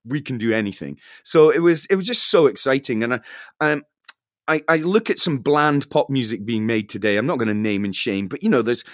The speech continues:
there's some pretty bland pop artists out there who are selling millions of records or, you know, getting downloaded or streamed millions of times. And I, I just sort of feel sorry for kids in a way,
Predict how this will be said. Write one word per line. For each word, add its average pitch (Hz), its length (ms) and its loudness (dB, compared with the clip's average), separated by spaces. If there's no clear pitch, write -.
there's 151 160 -2
some 165 380 0
pretty 175 240 4
bland 139 600 4
pop 147 240 -2
artists 117 440 -2
out 101 180 0
there 92 220 -4
who 120 120 -4
are 107 80 -2
selling 113 340 0
millions 107 380 -4
of 90 160 -12
records 101 500 -4
or, 92 200 -4
you 110 180 -4
know, 98 100 -4
getting 92 240 -2
downloaded 101 580 -2
or 92 60 -6
streamed 101 540 -6
millions 101 380 -4
of 90 80 -12
times. 101 340 -4
And 151 140 4
I, 165 200 4
I 185 120 4
just 196 240 4
sort 226 160 2
of 160 60 -12
feel 190 220 0
sorry 185 300 2
for 165 160 -6
kids 120 320 -2
in 123 80 -2
a 113 80 0
way, 113 280 0